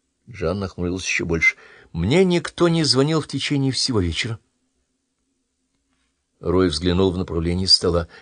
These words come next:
«Я вижу». Она проследила за его взглядом. «Кони звонила перед тем, как уйти. Наверное, забыла повесить трубку». «Понятно». Он кивнул к Клейборну.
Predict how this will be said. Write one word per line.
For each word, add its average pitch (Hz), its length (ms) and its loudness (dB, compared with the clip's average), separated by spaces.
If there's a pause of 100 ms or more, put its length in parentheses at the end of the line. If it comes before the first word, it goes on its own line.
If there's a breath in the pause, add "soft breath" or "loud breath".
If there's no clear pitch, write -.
«Я - 140 2
вижу». 87 360 2 (560)
Она 80 140 -6
проследила 90 560 -2
за 90 120 -2
его 95 120 0
взглядом. 87 420 0 (1400)
«Кони 107 640 4
звонила 95 580 2
перед 87 180 -6
тем, 98 180 -2
как - 180 -16
уйти. 101 320 -4
Наверное, 101 340 4
забыла 101 320 4
повесить 104 380 0
трубку». 104 380 -2 (200 soft breath)
«Понятно». 85 400 0 (760)
Он 87 100 -8
кивнул 85 300 -6
к - 60 -12
Клейборну. 85 520 -2